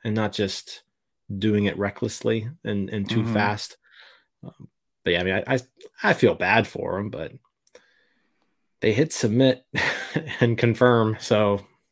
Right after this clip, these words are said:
Speaker 2: Right. Yeah, like, I feel bad,
Speaker 1: Yeah.
Speaker 2: but I'm not sorry for them, if,
Speaker 1: Yeah.
Speaker 2: if that makes sense. That's kind of what you're saying. Like, I mean, you, you did it to yourself.
Speaker 1: Yeah.
Speaker 2: They gave you every opp-, every opportunity not to do it. If you just weren't researching and you put up there, well, I mean, that's on you. You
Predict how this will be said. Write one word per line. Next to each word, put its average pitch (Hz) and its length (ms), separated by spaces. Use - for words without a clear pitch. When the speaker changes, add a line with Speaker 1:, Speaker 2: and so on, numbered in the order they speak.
Speaker 2:
Right. 117 380
Yeah, 254 200
like, 180 180
I 165 180
feel 185 220
bad, 156 400
Speaker 1:
Yeah. 92 60
Speaker 2:
but 139 100
I'm 131 180
not 131 220
sorry 127 440
for - 200
them, - 120
if, - 180
Speaker 1:
Yeah. 110 40
Speaker 2:
if 107 100
that 120 180
makes 110 220
sense. 101 200
That's 131 140
kind 147 160
of 120 40
what 113 120
you're 101 80
saying. 104 180
Like, 113 180
I 123 60
mean, 127 200
you, 127 80
you 143 260
did 143 200
it 190 140
to - 60
yourself. 101 560
Speaker 1:
Yeah. 80 240
Speaker 2:
They - 120
gave 165 180
you 170 60
every 135 140
opp-, 123 300
every 135 200
opportunity 123 360
not 113 200
to 101 80
do 113 260
it. 90 260
If 127 160
you 143 100
just 147 360
weren't 131 260
researching 127 580
and 117 60
you 110 60
put 120 120
up 120 160
there, 117 240
well, 117 80
I - 40
mean, 139 100
that's 143 220
on 165 220
you. - 100
You - 80